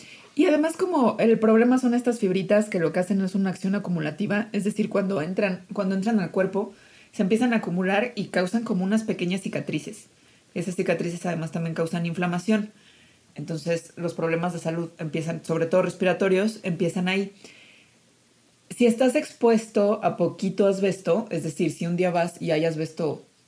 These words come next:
en una casa, pues es muy probable que no te vaya a pasar nada. Pero la gente que trabajaba en fábricas de asbesto, <clears throat> es decir, que todos los días estaba expuesto a un montón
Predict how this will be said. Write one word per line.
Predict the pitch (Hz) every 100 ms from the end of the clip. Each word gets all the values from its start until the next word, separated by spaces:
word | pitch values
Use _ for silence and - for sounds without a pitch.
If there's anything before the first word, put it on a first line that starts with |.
| _ -
en | 196
una | 185 165 -
casa, | 190 208 240 - _ _ _ _ - -
pues | 185 185 - _
es | 170 175
muy | 190
probable | 180 185 180
que | 180
no | 156
te | 156
vaya | 156
a | 156
pasar | - 165
nada. | 190 180 147 - - - - -
Pero | 214
la | 220
gente | 226 254 415
que | 262
trabajaba | 214 165 156 196 208
en | 214
fábricas | 190 170 175 170
de | 151
asbesto, | 139 151 190 190 - - 190
<clears throat> | 160
es | -
decir, | 170 165 170
que | -
todos | - 202 233
los | 220 170
días | 175 175
estaba | 185 165
expuesto | 170 - 170 170 165
a | 160
un | 170 190 208
montón | 214 185 190 185 190